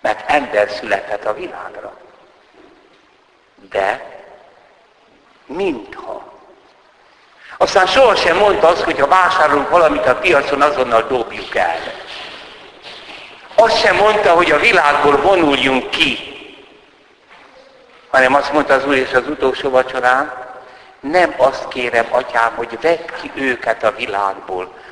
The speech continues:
hanem őrizd meg őket a gonosztól. Tehát megkaptuk az értelmét ennek. A házasok mélyebben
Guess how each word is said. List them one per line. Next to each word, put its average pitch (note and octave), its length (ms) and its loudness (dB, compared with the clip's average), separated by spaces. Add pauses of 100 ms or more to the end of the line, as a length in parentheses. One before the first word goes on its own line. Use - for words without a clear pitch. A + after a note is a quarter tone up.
hanem G2+ 360 0
őrizd C#3+ 460 -4
meg G#2 260 -2
őket A#2+ 480 -4
a G2+ 160 -2 (400)
gonosztól. F2+ 920 -6 (760)
Tehát C#3 460 2
megkaptuk D#3+ 680 0
az E3 140 4
értelmét A2 680 0
ennek. F#2+ 480 0 (500)
A - 100 4
házasok F#3+ 1000 2 (360)
mélyebben B2 1200 2